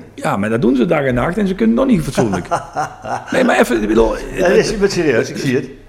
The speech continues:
Speaker 1: het ri-, risico is dat dat nou een beetje op zelfverheerlijking lijkt, maar daar gaat het nou niet om.
Speaker 2: Nee. Nee, ik geef jou die veren toch ook,
Speaker 1: Er
Speaker 2: dus,
Speaker 1: zijn
Speaker 2: eh.
Speaker 1: te veel keepers die gewoon niet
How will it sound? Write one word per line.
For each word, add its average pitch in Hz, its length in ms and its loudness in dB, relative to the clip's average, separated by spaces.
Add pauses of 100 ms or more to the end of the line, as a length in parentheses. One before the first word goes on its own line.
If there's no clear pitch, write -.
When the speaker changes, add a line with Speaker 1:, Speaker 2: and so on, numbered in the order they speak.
(380)
Speaker 1:
het - 120 -4
ri-, 135 240 -6
risico 196 360 4
is 180 180 4
dat 185 140 2
dat 165 160 0
nou 156 220 0
een 156 60 -2
beetje 151 260 -2
op 139 140 -2
zelfverheerlijking 123 1500 2
lijkt, 117 160 -2
maar 160 100 -4
daar 160 100 -2 (120)
gaat 214 80 2
het 180 100 -2
nou 135 180 2
niet 123 140 4
om. 98 220 0
Speaker 2:
Nee. 107 200 -4 (500)
Nee, 170 220 -2
ik 180 100 -2
geef 170 180 2
jou 135 120 0
die 208 80 2
veren 117 260 0
toch 104 120 -4
ook, 107 120 0
Speaker 1:
Er 151 60 -2
Speaker 2:
dus, 175 80 2
Speaker 1:
zijn 202 140 2
Speaker 2:
eh. - 60 -2
Speaker 1:
te 175 100 -2
veel 185 300 2
keepers 185 400 -2
die 175 220 0
gewoon 180 400 0 (200)
niet 226 380 4